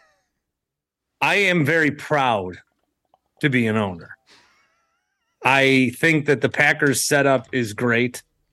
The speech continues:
Um, granted, when it started, like, they really needed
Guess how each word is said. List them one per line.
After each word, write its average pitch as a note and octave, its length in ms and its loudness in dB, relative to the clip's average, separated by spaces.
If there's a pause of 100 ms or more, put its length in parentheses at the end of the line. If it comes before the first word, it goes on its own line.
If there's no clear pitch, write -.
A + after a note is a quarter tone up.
(600)
Um, G#2+ 540 -2 (400)
granted, D#3 720 0
when D3 220 0
it D3 140 0
started, E3 460 0
like, B2+ 180 0
they D3+ 380 0
really D#3 420 2
needed D3 540 -2